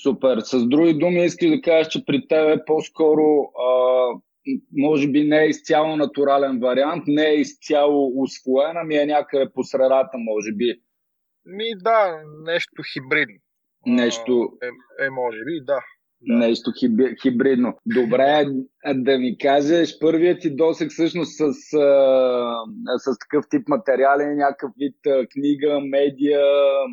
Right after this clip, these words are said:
Speaker 1: а, да, да знам, подкаст или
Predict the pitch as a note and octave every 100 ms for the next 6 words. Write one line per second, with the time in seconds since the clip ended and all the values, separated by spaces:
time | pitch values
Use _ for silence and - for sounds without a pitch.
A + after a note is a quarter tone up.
0 | A2 A2 A#2 A#2 A2+ - _ G#2 G#2 A#2+
1 | A2+ A#2 G#2+ - B2+ - C#3+ C3+ C3+ -
2 | B2 A2+ A2+ A2+ A2+ A2